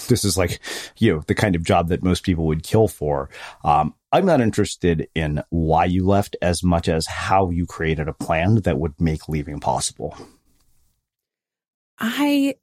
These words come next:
Speaker 2: basically the plan was I have six months to live on. And it was the first time I was willing to spend it down to zero. So I had saved enough of six months living expenses. At that time, I was not confident,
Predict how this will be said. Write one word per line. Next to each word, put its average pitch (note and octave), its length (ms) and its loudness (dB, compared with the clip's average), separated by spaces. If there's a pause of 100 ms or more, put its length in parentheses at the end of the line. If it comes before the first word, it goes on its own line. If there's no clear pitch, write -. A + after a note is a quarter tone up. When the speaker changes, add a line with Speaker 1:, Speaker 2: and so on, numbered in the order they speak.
(460)
Speaker 2:
basically A#3 540 4
the G#3 80 2
plan E3+ 360 4
was C#3 460 2
I E3 80 2
have E3 180 2
six - 380 -2
months D3 360 0
to - 140 -6
live B2 200 0
on. A#2 240 0 (380)
And E3 120 6
it - 20 2
was D3 140 0
the F3 100 2
first G3 420 2
time E3 240 6
I D3+ 60 4
was D3 160 2
willing D#3+ 440 4
to D#3 80 4
spend D3 380 0
it - 300 0
down C3+ 340 4
to C#3 120 0
zero. - 340 0 (640)
So F3+ 100 2
I E3 40 4
had F3 180 2
saved G#3+ 360 4
enough E3+ 500 2
of D3+ 100 -6
six - 300 0
months E3 480 2 (280)
living D3+ 280 4
expenses. C#3 720 2 (880)
At A3 200 4
that B3 140 2
time, D#3+ 360 2
I E3+ 200 4
was D#3+ 200 4
not E3 400 4
confident, C3 720 0